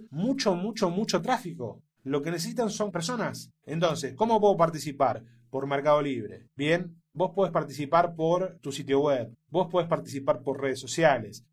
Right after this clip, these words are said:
Podés hacer publicidad en AdWords. Podés hacer un montón de cosas. Bueno, entonces pensemos de ese lugar. ¿Qué les puedo decir yo? Hay vendedores que les van a decir, "Che, subí todo tu catálogo, bien, y participa de Hot Sale".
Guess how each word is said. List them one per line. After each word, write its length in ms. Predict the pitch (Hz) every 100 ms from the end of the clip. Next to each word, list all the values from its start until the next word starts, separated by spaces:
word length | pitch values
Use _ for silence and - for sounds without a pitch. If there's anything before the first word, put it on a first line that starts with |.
| _
Podés 220 | 156 165
hacer 200 | 165 170
publicidad 760 | 165 139 127 135 131 143 143 -
en 140 | 127 127
AdWords. 560 | 156 139 117 110 -
Podés 220 | - 175
hacer 140 | 170 208
un 120 | 185
montón 480 | 156 147 147 233 190
de 160 | 131
cosas. 480 | 110 98 104 92 - _ _
Bueno, 240 | 170 151 135
entonces 420 | 202 226 226 - -
pensemos 380 | 160 165 220 185
de 80 | 175
ese 140 | 165
lugar. 340 | 143 131 107 - -
¿Qué 80 | 220
les 100 | -
puedo 200 | 214 185
decir 180 | 170
yo? 340 | - 156 113 -
Hay 120 | 165
vendedores 440 | 185 180 185 208 185
que 100 | 151
les 100 | 147
van 140 | 165
a 40 | 160
decir, 280 | - 175
"Che, 160 | 165 170
subí 240 | 165 165
todo 160 | 170 175
tu 100 | 143
catálogo, 480 | 135 113 104 92 -
bien, 360 | - 131 156 170
y 80 | 135
participa 460 | 131 123 120 131 139
de 60 |
Hot 220 | 127 110 104
Sale". 320 | 101 92